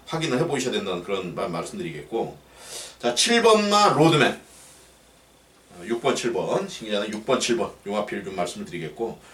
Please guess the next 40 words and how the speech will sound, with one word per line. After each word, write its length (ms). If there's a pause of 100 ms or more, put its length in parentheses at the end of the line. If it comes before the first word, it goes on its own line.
(220)
뭐, 140 (160)
오 60
번 240
마 140
정문케이 480
같은 260
경우는 340
뭐, 320
좀 300
뒷심 340
여력이나 280
이런 160
부분 480
좀 120
검증이 320
좀 100
필요한, 360 (260)
예, 200
부분이 240
되겠고, 500 (2000)
오히려 140
이제 100
사 220
번 100
마 120
레인이란 460
마필이 300
좀 140
조심스럽죠. 720
레인이 220
외삭기가 480
심한 300
게 120
좀 240 (180)
단점입니다, 640
이 60
마필은. 560 (200)
근데 140
이역 300
기수가 840